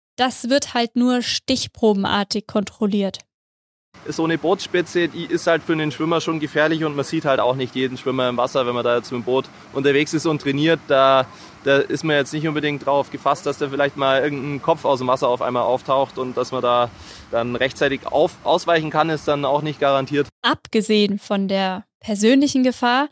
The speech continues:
Speaker 1: beeinträchtigt es auch noch das Trainingsmaterial. Während wir uns den Kanal angeschaut haben, waren über dem Kanal sehr viele von diesen Slalomstangen heruntergehangen,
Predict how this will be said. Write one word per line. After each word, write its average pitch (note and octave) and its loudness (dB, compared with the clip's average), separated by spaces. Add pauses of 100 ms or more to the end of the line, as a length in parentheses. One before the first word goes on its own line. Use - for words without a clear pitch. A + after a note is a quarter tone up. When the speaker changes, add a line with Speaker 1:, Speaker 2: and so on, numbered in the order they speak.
(360)
Speaker 1:
beeinträchtigt D4 0
es - -2
auch A#3+ -2
noch B3+ -2
das - -4 (100)
Trainingsmaterial. G3 0 (560)
Während A3 0
wir B3 2
uns G#3 0
den G3+ 0
Kanal G#3 0
angeschaut A#3+ 2
haben, A#3 0 (420)
waren B3+ 2
über B3+ 0
dem A#3+ 0
Kanal A3+ 0 (520)
sehr B3 4
viele C#4+ 2
von B3 2
diesen A3 0
Slalomstangen G#3+ 0
heruntergehangen, A3+ 2